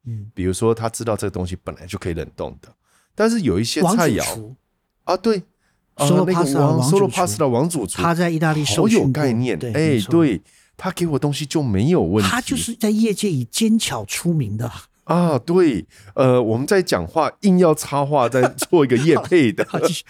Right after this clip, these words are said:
Speaker 1: 我，我怕你下去批评人，我是帮人家，
Speaker 2: 啊。
Speaker 1: 帮人家先挡一下。
Speaker 2: 好了，但我就不要讲朋友，就是说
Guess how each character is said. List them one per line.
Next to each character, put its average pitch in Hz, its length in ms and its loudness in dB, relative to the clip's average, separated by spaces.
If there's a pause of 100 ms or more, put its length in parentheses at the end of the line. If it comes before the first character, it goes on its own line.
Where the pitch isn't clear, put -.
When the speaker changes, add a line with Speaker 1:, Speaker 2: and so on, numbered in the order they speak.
(200)
Speaker 1:
我， 233 140 0
我 214 80 2
怕 269 180 -2
你 196 80 -2
下 220 180 -2
去 214 120 -4
批 185 200 -8
评 160 240 0
人， 151 140 0
我 135 60 2
是 180 100 -4
帮 208 240 0
人 170 80 2
家， 151 160 0
Speaker 2:
啊。 175 240 4 (220)
Speaker 1:
帮 240 100 2
人 254 100 2
家 247 80 -2
先 214 200 -2
挡 160 260 -4
一 156 80 -10
下。 180 320 -6 (180)
Speaker 2:
好 139 140 4
了， 139 100 0 (200)
但 214 200 2 (180)
我 123 200 0
就 214 140 -2
不 185 120 -4
要 151 140 2
讲 113 220 -2
朋 101 180 -4
友， 127 140 0
就 180 160 0
是 220 60 -2
说 240 100 -2